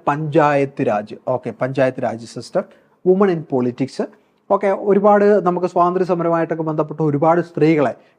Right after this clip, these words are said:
കേരളത്തിലെ സ്വാതന്ത്ര്യ സമര ബന്ധ-, ആ, സ്വാതന്ത്ര്യ സമരത്തിൽ നമുക്ക് കാണാനായിട്ട്, ആ, പറ്റുന്നതാണ്. ഓക്കെ, മൊഡ്യൂൾ ട്വൽവിൽ, ആ, നമുക്ക്, ആ,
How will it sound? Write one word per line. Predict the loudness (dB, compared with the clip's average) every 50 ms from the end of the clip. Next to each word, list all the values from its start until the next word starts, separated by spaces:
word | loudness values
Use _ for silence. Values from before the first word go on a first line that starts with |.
| _ _ 0
കേരളത്തിലെ | 2 2 2 2 0 0 -2 -2 -4
സ്വാതന്ത്ര്യ | -4 -2 -2 0 0 0 0 -2 -4
സമര | -4 -4 -4 -4 -4
ബന്ധ-, | -4 -4 -6 -6 -6 -6 -8 -8
ആ, | -10 -10 -6 -4 -4 -4
സ്വാതന്ത്ര്യ | -2 -2 -2 -2 -2 -2 -2 -2
സമരത്തിൽ | -2 -2 -4 -4 -4 -2 -2
നമുക്ക് | -2 -2 -4 -6 -6 -4 -2
കാണാനായിട്ട്, | 0 0 0 0 -2 -2 -4 -4 -6 -6 -10 -14 -20 _ _ _ _ _ _ _ -2
ആ, | 0 2 4 4 4
പറ്റുന്നതാണ്. | 4 2 2 2 0 -2 -8 -8 -10 -12 -16 _ _ _ _ _ 2
ഓക്കെ, | 4 4 4 2 0 -2 -8 _ _ _ _
മൊഡ്യൂൾ | 0 2 4 4 2 2
ട്വൽവിൽ, | 4 6 6 6 6 6 4 4 4 2 -2 -8 -18 _ _ _ _ 0
ആ, | 4 6 8 8 8 8 6 4 2
നമുക്ക്, | 0 -2 -2 0 2 2 2 0 -2 -6 _ _ _ _ _ _ _ -2
ആ, | 0